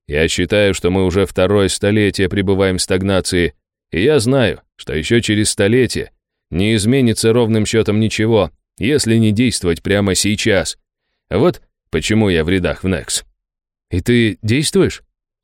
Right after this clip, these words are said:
«И я действую, Амос», кивнул Босуэлл. «Я действую прямо сейчас.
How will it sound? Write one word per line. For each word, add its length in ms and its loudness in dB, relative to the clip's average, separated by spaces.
«И 260 -2
я 200 0
действую, 640 2
Амос», 500 0
кивнул 300 0
Босуэлл. 480 -2
«Я 160 0
действую 480 0
прямо 300 0
сейчас. 640 -2